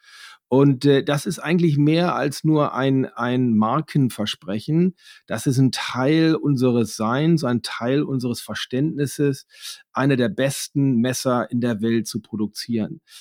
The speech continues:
Äh, Solingen ist ja nun bekannt als die Klingenstadt. Das ging ja, geht ja über Jahrhunderte und die,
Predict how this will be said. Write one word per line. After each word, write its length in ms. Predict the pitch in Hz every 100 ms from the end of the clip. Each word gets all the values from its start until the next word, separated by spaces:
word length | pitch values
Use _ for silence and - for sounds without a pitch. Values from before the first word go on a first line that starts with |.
| - -
Äh, 260 | 90 98
Solingen 420 | 104 131 156 147 123
ist 200 | 127 -
ja 80 | 123
nun 240 | 120 117
bekannt 460 | 107 - - 135 127
als 200 | 110 -
die 160 | 110
Klingenstadt. 760 | - 120 120 151 160 - 170 -
Das 160 | - -
ging 160 | 120
ja, 160 | 110 -
geht 240 | - 120
ja 80 | 123
über 300 | - 139 127
Jahrhunderte 800 | 117 110 107 123 143 139 139 131
und 260 | 110 113 107
die, 260 | 113 107